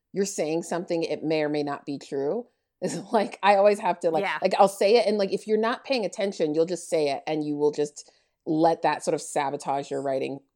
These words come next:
Speaker 1: process for the day. Um,
Speaker 2: Mm-hmm.
Speaker 1: or you'll keep saying that same thing over and over and over again until you stop and you <laughs> quit and you're like, "I'm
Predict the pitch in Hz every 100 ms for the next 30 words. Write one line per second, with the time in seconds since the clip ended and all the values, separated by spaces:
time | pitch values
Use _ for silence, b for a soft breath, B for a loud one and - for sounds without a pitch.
0 | - 143 135 175 175 - - 185 180 196
1 | 202 226 b b b _ _ 151 147 139
2 | 135 135 160 160 143 - - 180 - 180
3 | 165 156 147 - 151 147 151 - 147 139
4 | 143 139 139 135 139 139 147 147 143 143
5 | 135 - 139 147 170 - 143 - - 190
6 | 180 - - 156 147 139 - 151 147